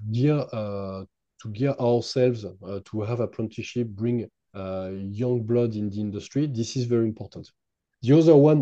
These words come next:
which is very interesting, is the part distribution market, uh, which have been, uh, have been quite dynamic over the last few years, uh, and, uh, G S F has, has just been divested from, uh,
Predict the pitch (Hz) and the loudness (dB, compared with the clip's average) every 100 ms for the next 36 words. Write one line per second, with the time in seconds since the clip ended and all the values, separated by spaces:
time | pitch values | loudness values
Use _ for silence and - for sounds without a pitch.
0 | 113 110 - 113 104 107 104 - 98 - | 2 0 0 -2 0 0 0 -6 -8 -4
1 | 151 - 123 123 113 113 - 123 107 110 | -4 0 2 2 2 -4 -2 -2 -2 -6
2 | - 113 - 101 104 - 185 185 107 - | -6 -6 -4 -4 -6 -4 -6 -6 -10 -10
3 | _ _ - 104 101 98 95 110 120 120 | _ _ -12 -10 -8 -8 -6 -4 -2 -4
4 | - 131 110 113 120 113 107 104 101 110 | -6 -4 -4 0 2 2 0 0 -2 -4
5 | 101 110 135 123 - 127 113 113 117 107 | -4 0 2 2 0 0 2 2 2 0
6 | 104 101 98 - - 120 127 117 95 - | 0 0 -2 -4 -2 2 4 2 -2 -12
7 | _ _ - 98 92 110 104 104 95 98 | _ _ -12 -8 -6 -4 -4 -4 -4 -2
8 | 123 117 135 123 104 98 104 104 90 95 | 0 0 0 -2 -2 -4 -2 -4 -2 4
9 | 123 113 113 117 104 107 110 - 120 113 | 4 4 2 2 2 0 0 -2 -4 -6
10 | - 101 98 95 92 | -4 -4 -4 -4 -6